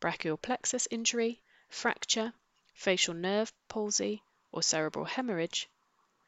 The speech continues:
low apgar score less than seven at five minutes, and cord arterial P H less than seven point one zero. Refer R C O G consent. Proportion of documentation of written or verbal consent for assisted vaginal birth.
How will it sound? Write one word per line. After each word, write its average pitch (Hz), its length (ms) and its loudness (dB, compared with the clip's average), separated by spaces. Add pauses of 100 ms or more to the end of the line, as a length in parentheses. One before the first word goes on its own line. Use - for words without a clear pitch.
(180)
low 160 300 2
apgar - 360 -2
score 196 320 4
less 170 280 0
than 151 100 -6
seven 165 320 0
at - 100 -6
five 147 280 -4
minutes, 220 500 -4 (520)
and 151 160 -8
cord 240 400 4
arterial 220 500 2
P - 300 -2
H - 340 -2
less 160 220 -2
than 156 120 -8
seven 214 340 -2
point 208 240 -4
one 202 160 -2
zero. 156 380 -4 (680)
Refer 185 460 -4 (240)
R 170 160 -2
C - 180 2
O 202 80 2
G 170 280 -2
consent. - 540 -4 (1000)
Proportion 202 400 2
of 233 60 -2
documentation 196 680 0
of - 180 -4
written 196 360 0
or 175 100 0
verbal 170 300 0
consent - 460 -2
for - 120 -4
assisted 156 400 2
vaginal 143 340 -4
birth. 160 400 -4